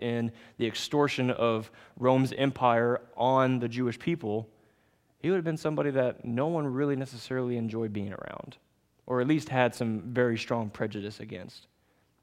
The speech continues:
And he includes his calling, he includes his inclusion as one of the disciples, as one of the apostles, within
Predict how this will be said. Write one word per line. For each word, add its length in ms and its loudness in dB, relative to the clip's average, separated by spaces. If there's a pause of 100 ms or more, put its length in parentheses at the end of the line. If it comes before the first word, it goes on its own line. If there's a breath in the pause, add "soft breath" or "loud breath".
And 100 -4
he 100 2
includes 380 0
his 180 -2
calling, 420 0
he 120 -4
includes 380 -4
his 160 -4
inclusion 580 0 (480 loud breath)
as 160 0
one 140 2
of 80 0
the 80 0
disciples, 500 0
as 120 -8
one 120 -2
of 60 -4
the 60 -4
apostles, 520 -6 (480 soft breath)
within 760 2